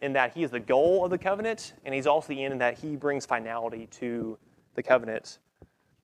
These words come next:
So the Pharisees and Sadducees, they can't presume to have Abraham as their father.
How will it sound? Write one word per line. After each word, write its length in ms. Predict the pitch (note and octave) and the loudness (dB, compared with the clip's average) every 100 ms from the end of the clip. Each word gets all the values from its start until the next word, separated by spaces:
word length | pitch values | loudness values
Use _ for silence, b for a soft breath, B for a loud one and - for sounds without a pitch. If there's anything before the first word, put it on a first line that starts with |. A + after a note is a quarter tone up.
| _ _ _ _ | _ _ _ _
So 160 | - F3+ | 0 2
the 100 | D3+ | 4
Pharisees 600 | - A3+ C4 - D3+ C3 | 2 2 2 0 -2 0
and 120 | A#2 | -2
Sadducees, 640 | D#3 G3+ E3+ - A#2+ A2+ - | -2 -2 -2 -6 -6 -8 -8
they 100 | D3 | -6
can't 260 | B3 B3+ | -4 -2
presume 540 | D#3+ C#3 C3 C#3 C3+ B2 | 0 0 0 0 0 0
to 60 | |
have 160 | A#2+ A#2+ | 2 2
Abraham 340 | C3 C#3 C3 B2 | 2 0 0 -2
as 120 | A#2 | -4
their 80 | A2 | -2
father. 560 | A#2+ A#2+ A#2 A2 A2 | 2 2 2 0 -4